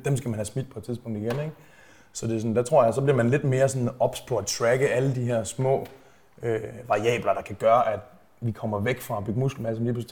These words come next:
tager fedt på. Hvorimod herover, der har jeg det sådan her.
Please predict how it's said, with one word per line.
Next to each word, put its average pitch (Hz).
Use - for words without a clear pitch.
tager 131
fedt 127
på. 120
Hvorimod 117
herover, 135
der -
har 104
jeg 90
det 90
sådan 104
her. 98